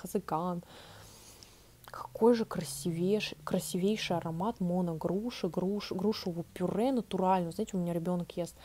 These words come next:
фрутоняню грушевую, и это просто то же самое, это натуральная груша. Плюс, а, вот этот амброксан, который тоже мега сексуально звучит. Я его наношу,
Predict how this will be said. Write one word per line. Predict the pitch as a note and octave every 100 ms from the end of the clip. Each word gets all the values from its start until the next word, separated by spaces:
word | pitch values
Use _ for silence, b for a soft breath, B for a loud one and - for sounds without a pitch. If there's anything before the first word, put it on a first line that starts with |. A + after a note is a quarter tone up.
| B B B
фрутоняню | - F3+ F3+ F3 A3 C#4 A3 F3+ B B B B B - -
грушевую, | F#3+ F#3+ F#3+ - F#3 F3 F3 - -
и | F3 F3 F3+ -
это | E3+
просто | F3 F#3+ F3 F#3
то | - G3
же | F#3
самое, | - G3+ A3 F#3
это | F3
натуральная | F3 - F#3+ F#3+ F3+ E3
груша. | F3+ G3+ - - F#3 B B B B B B B B - - - - - - - - -
Плюс, | G3+ G#3 G#3+ A#3+ - -
а, | F3+ -
вот | F3 F3
этот | F#3 F3
амброксан, | F3 F3 E3+ F3+ - - - G3+ G#3 A3+ A#3 - -
который | - - G3 G3+ F#3 - -
тоже | - E3 F3+ F#3
мега | G3 G3+ G3+ F#3+
сексуально | F3+ - - - G3 F#3+ F3
звучит. | E3+ F#3 F3 A#3 B3+
Я | G3+
его | F#3 F3+
наношу, | F3+ F3+ F#3 - G#3 F#3